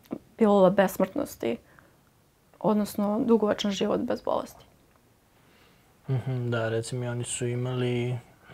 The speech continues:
Speaker 2: i u Kini dve vrste alhemije, je li tako?
Speaker 1: A, imali su Neidan, Vajdan, to je spoljašnja i unutrašnja alhemija.
Speaker 2: Da, me-, mene, recimo, taj, taj koncept, ovaj, koji sam spominjala, podsjetio na nešto što postoji u kendu,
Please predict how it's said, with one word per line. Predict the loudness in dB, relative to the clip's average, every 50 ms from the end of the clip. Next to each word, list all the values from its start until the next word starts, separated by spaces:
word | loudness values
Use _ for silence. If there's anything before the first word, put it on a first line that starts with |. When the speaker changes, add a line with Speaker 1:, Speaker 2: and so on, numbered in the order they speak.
| -20 -20 -20 _ -20 -20 _ _ -8
Speaker 2:
i | -6 -6 -6 -8 -16 -20 -20 _ _ _ _ _ _ -20 -16 -12
u | -12
Kini | -8 -6 -4 -2 -2 -2 -2 -4 -4 -4 -4 -4 -4 -6 -6 -6 -4
dve | -2 0 0 2 2
vrste | 0 0 -4 -4 -4 -4
alhemije, | -4 -4 -4 -6 -10 -12 -12 -12
je | -12 -14
li | -12 -10
tako? | -10 -10 -10 -10 -14 -16 -18 -18 -20 -20 -20 -20 -20 -20 -20 -20 -20 -20 -20 -20 _ _ -2
Speaker 1:
A, | 2 4 6 6 6 6
imali | 6 6 6 6 4 2 0
su | 0 -2 0 2 4 4 6 6 4 4 2 2 -2 -2 2
Neidan, | 4 4 6 6 4 4 4 2 2 2 2 2
Vajdan, | 2 0 0 2 2 2 2 4 2 0
to | -2 -4 -4 -2 -2
je | 0 0 0 -2
spoljašnja | -2 -4 -8 -8 -10 -8 0 4 4 6 6 6 4 2 0 0 2 2 4
i | 4 2 2
unutrašnja | 2 2 0 -2 -4 -8 -8 -6 -4 -2 0
alhemija. | 0 0 0 -2 -4 -6 -4 -4 -4 -6 -8 -10 -14 -18 -20 _ -20 _ _ _ _ _ _ -8 -6
Speaker 2:
Da, | -6 -4 -6 -6
me-, | -8 -8 -10 -8 -8
mene, | -6 -4 -4 -2 -2 0 0 0
recimo, | -2 -2 -4 -6 -8 -8 -8 -8
taj, | -6 -4 -4 -4 -4
taj | -4 -2 -4 -2
koncept, | -2 -4 -6 -6 -6 -8 -10 -12 -8 -8
ovaj, | -6 -6 -6 -8
koji | -8 -8 -8
sam | -6 -6 -6
spominjala, | -6 -6 -8 -8 -6 -6 -6 -6 -6 -8 -8 -6 -6 -6 -6 -4 -6 -6
podsjetio | -6 -2 0 0 0 0 -2 -10 -8 -6 -6 -6
na | -6 -6
nešto | -6 -6 -4 -4 -6 -6 -8
što | -10 -8 -6 -8
postoji | -8 -8 -10 -6 -2 0 0
u | 0 0
kendu, | 0 0 0 2 2 2 0 0 -2 -2